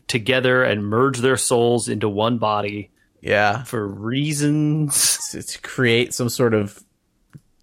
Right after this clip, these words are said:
Speaker 1: Perfect
Speaker 2: it,
Speaker 1: being.
Speaker 2: uh, perfect. Uh, it's crazy.
Speaker 1: Yeah.
Speaker 2: It's crazy.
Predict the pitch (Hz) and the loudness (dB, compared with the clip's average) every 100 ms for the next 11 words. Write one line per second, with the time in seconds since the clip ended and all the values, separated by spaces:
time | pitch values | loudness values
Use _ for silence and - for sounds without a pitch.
0 | - - 143 151 131 117 120 120 120 120 | -6 -2 0 0 -2 -2 0 2 0 0
1 | 120 135 120 127 110 - - 107 107 110 | 2 2 2 -2 -6 -6 0 4 4 2
2 | - - - 110 110 98 101 107 104 98 | -4 -8 0 2 2 0 -4 0 0 -2
3 | 95 - - 147 151 147 143 120 117 98 | -4 -8 -4 0 4 4 4 2 2 0
4 | 107 | -2